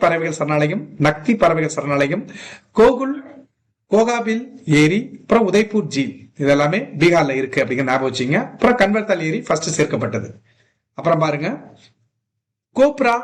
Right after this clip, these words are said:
ஜலஷை, இது சத்தீஸ்கர்ல வந்து பாத்தீங்கன்னா இருக்கு. கோப்ரா ஜலஷை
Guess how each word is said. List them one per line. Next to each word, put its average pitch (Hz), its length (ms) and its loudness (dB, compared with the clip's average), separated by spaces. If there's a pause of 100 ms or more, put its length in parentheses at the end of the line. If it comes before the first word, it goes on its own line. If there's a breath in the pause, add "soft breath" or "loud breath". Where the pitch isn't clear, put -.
(120)
ஜலஷை, 160 340 2 (360)
இது 196 100 4 (120)
சத்தீஸ்கர்ல 180 520 0
வந்து 147 140 -6
பாத்தீங்கன்னா 139 320 0
இருக்கு. 113 200 -8 (400)
கோப்ரா 233 340 4 (240)
ஜலஷை 165 340 2